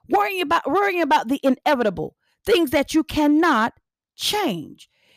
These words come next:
If I was able to change those things, I probably would not suffer from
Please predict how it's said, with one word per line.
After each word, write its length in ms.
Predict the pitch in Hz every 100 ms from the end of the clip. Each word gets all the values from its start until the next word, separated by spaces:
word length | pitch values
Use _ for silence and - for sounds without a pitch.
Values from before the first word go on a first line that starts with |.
| _
If 140 | 262 262 -
I 160 | 349
was 200 | 302 294 -
able 320 | 320 370 320 -
to 120 | 240
change 520 | - - 370 359 269
those 200 | 254 247
things, 300 | - 254 247 -
I 140 | 240 -
probably 320 | - 330 285
would 200 | 262 247
not 200 | 233 233
suffer 480 | - - 294 - 240
from 360 | - 247 220